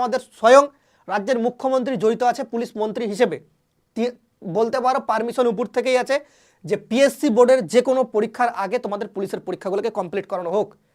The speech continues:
এটা পারমিশন আছে। আমি সেদিন থেকে কিন্তু বলে যাচ্ছি, পিএসসির ক্যালেন্ডার জারি করার আগে থেকে আমার মুখে এই কথাটা শুনতে পাবে, এই পারমিশন আছে, ঠিক আছে, গ্র্যান্ট আছে যে তোমাদের পরীক্ষা আগে হবে, তারপর পিএসসির পরীক্ষাগুলো হবে। নিশ্চিন্ত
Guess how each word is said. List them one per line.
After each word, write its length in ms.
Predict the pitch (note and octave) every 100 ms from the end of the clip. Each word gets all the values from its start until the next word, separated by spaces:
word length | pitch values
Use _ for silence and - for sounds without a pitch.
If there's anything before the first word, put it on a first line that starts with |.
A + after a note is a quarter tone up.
| _ -
এটা 120 | E3 F#3+
পারমিশন 300 | G3+ G#3 G#3
আছে। 80 | G3+
আমি 80 | F#3 -
সেদিন 180 | A#3 C4+ B3
থেকে 120 | B3+
কিন্তু 140 | A#3+ A#3+
বলে 120 | G3+ G3+
যাচ্ছি, 200 | D#3+ D3+ - _ _ _ -
পিএসসির 380 | A#3+ B3+ D4 B3+
ক্যালেন্ডার 400 | A#3+ B3+ C4+ C#4 A3+
জারি 160 | A#3 B3 B3
করার 160 | C4 C4
আগে 120 | B3+
থেকে 100 | B3+ B3
আমার 120 | B3 A3+ G#3
মুখে 160 | G#3+ B3+
এই 40 | B3
কথাটা 200 | A3+ A#3+ A3+
শুনতে 160 | G#3+ A3+
পাবে, 180 | A3 C#4 C#4 _ _ G#3+
এই 60 | G#3
পারমিশন 360 | G#3+ A#3 A#3+ A#3+ - G#3+
আছে, 200 | A#3+ G3+ - _ _ _ -
ঠিক 100 | G#3
আছে, 120 | A#3 G#3 - F3
গ্র্যান্ট 280 | G#3 A3+ A3+ G#3+
আছে 160 | G3+ D3+ _ _ _ F3
যে 60 | F#3+
তোমাদের 220 | G3+ G#3 G#3
পরীক্ষা 260 | G3+ G#3 A3+ G3
আগে 120 | G3
হবে, 120 | A3 B3
তারপর 160 | A3 G#3+ G#3
পিএসসির 300 | G3 F#3+ D#3+
পরীক্ষাগুলো 360 | F3 E3 F3 G3+
হবে। 140 | D#3 C#3 _ _ _ _ _ -
নিশ্চিন্ত 320 | G#3+ A3 A#3+